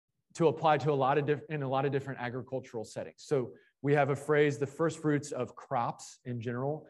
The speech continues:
There's not a specific crop. And then as we zoom in, there's mentioned the first fruits of olive oil, of wheat, of wine, of honey, of wool, and of fruit. So there's a lot of agricultural mentions of the first fruit of those,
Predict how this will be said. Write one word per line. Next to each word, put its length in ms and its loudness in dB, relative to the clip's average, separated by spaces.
There's 160 -6
not 120 -4
a 60 -8
specific 440 -2
crop. 440 2
And 140 -2
then 360 2
as 220 0
we 100 2
zoom 260 2
in, 280 4
there's 260 0
mentioned 340 -2
the 60 -4
first 300 -2
fruits 220 -6
of 100 -8
olive 320 4
oil, 440 8
of 240 0
wheat, 460 4
of 160 -6
wine, 400 2
of 140 -8
honey, 400 -2
of 120 -4
wool, 460 2
and 280 -6
of 140 -6
fruit. 400 -10
So 160 -4
there's 200 -2
a 40 0
lot 260 4
of 220 4
agricultural 720 -4
mentions 560 -10
of 120 -4
the 80 0
first 520 -2
fruit 300 -2
of 160 -6
those, 380 -4